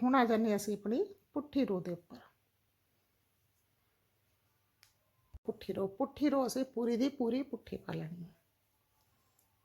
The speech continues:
ਪੁੱਠੀਆਂ ਰੋ ਸਾਡੀ ਪੂਰੀਆਂ ਪੁੱਠੀਆਂ ਪੈਣੀਆਂ। ਪੁੱਠੀ ਰੋ 'ਚ ਅਸੀਂ ਕੁਛ ਵੀ ਨਹੀਂ ਕਰਨਾ। ਪੈਟਰਨ ਦੀ ਸਾਰੀਆਂ ਹੀ ਰੋ ਪੁੱਠੀਆਂ ਪੈਣੀਆਂ।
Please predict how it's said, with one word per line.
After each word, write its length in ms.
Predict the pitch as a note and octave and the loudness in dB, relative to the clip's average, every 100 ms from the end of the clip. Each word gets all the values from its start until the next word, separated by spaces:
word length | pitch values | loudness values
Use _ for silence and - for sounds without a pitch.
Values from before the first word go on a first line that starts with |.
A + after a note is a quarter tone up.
| _ _ _ _ _ _ _ _ _ _ _ _ _ _ _ _ - - _ _ _ _ | _ _ _ _ _ _ _ _ _ _ _ _ _ _ _ _ -20 -20 _ _ _ _
ਪੁੱਠੀਆਂ 340 | C4 B3+ C#4+ C#4+ | -6 0 6 8
ਰੋ 120 | C#4 | 8
ਸਾਡੀ 260 | C4+ A#3 A#3+ | 6 4 2
ਪੂਰੀਆਂ 340 | A#3 G#3+ A3+ | 0 0 0
ਪੁੱਠੀਆਂ 380 | A3 A3 G#3+ A3 | -4 -4 -2 0
ਪੈਣੀਆਂ। 400 | B3 A#3+ C4+ D4+ | 0 0 0 -2
ਪੁੱਠੀ 300 | B3 G#3 A3 | -4 -2 -2
ਰੋ 120 | G#3+ | 0
'ਚ 100 | G#3 | -2
ਅਸੀਂ 160 | G3 F#3+ | -2 -4
ਕੁਛ 220 | G3 A#3 | -4 -2
ਵੀ 60 | B3 | -2
ਨਹੀਂ 140 | B3 | 0
ਕਰਨਾ। 440 | B3 B3 C4+ F4 - - _ _ _ _ _ _ _ _ _ _ _ _ _ - | 0 0 0 -2 -6 -14 _ _ _ _ _ _ _ _ _ _ _ _ _ 0
ਪੈਟਰਨ 360 | B3+ A#3 C4 B3+ | 2 6 6 6
ਦੀ 140 | B3+ | 4
ਸਾਰੀਆਂ 460 | - A3+ A3+ C4+ B3+ | 4 4 4 4 4
ਹੀ 160 | B3 | 4
ਰੋ 240 | G#3+ A3 C4 | 4 4 2
ਪੁੱਠੀਆਂ 460 | B3+ - - G3 | 0 -2 -2 -4
ਪੈਣੀਆਂ। 460 | F#3+ - E3+ - | -4 -8 -10 -12